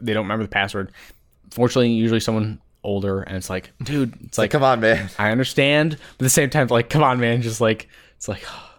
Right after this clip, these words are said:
Speaker 1: <sighs>
Speaker 2: <laughs>
Speaker 1: so.
Speaker 2: Yeah.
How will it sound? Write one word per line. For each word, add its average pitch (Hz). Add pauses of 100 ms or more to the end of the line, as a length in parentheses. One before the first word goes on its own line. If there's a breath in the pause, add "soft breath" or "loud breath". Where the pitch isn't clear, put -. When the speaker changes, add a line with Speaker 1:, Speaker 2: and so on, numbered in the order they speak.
(640 soft breath)
Speaker 1:
<sighs> -
Speaker 2:
<laughs> - (960 loud breath)
Speaker 1:
so. 92
Speaker 2:
Yeah. 73